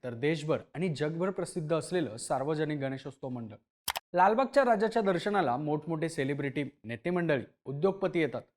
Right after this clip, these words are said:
बाप्पाच्या चरणी नतमस्तक होतानाचे त्यांचे व्हिडिओ सुद्धा व्हायरल होतात. लालबागच्या राजाला दान म्हणून किती रोख रक्कम मिळाली, सोन्या चांदीचे किती किलोचे दागिने मिळाले,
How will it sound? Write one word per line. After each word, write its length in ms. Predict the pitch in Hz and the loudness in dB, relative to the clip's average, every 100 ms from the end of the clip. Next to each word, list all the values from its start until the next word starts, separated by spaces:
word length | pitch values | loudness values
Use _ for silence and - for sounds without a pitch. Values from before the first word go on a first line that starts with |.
| _ _ _ | _ _ _
बाप्पाच्या 480 | 107 110 170 170 185 | -6 0 2 2 2
चरणी 320 | 180 175 156 | 0 0 0
नतमस्तक 580 | 117 131 127 175 185 - 202 | -4 -6 -6 -6 -4 -6 -8
होतानाचे 480 | 151 131 175 180 151 - _ _ | -6 -2 0 0 -4 -8 _ _
त्यांचे 260 | 226 233 269 | -2 2 4
व्हिडिओ 260 | 226 220 | 6 6
सुद्धा 260 | 233 208 214 | 4 4 6
व्हायरल 340 | 202 165 170 | 6 6 4
होतात. 220 | 156 131 117 _ _ _ _ 143 | 0 -4 -10 _ _ _ _ 2
लालबागच्या 540 | 151 196 277 285 277 | 4 6 4 4 6
राजाला 400 | 233 208 220 156 | 8 8 8 6
दान 360 | 135 139 170 196 | 4 4 4 4
म्हणून 260 | 190 143 | 2 0
किती 320 | - 156 214 | -2 -4 0
रोख 320 | 190 143 160 185 | 2 2 0 0
रक्कम 280 | 165 175 | 0 0
मिळाली, 320 | 165 151 151 147 | 2 2 2 0
सोन्या 540 | - _ - 110 139 | -6 _ -12 -8 -6
चांदीचे 440 | 160 160 151 151 170 | -4 -4 -4 -4 -8
किती 280 | 131 - | -8 -4
किलोचे 400 | 185 175 175 175 | -2 0 0 -2
दागिने 380 | 180 135 123 170 | -2 -2 0 0
मिळाले, 340 | 202 196 170 | 2 4 4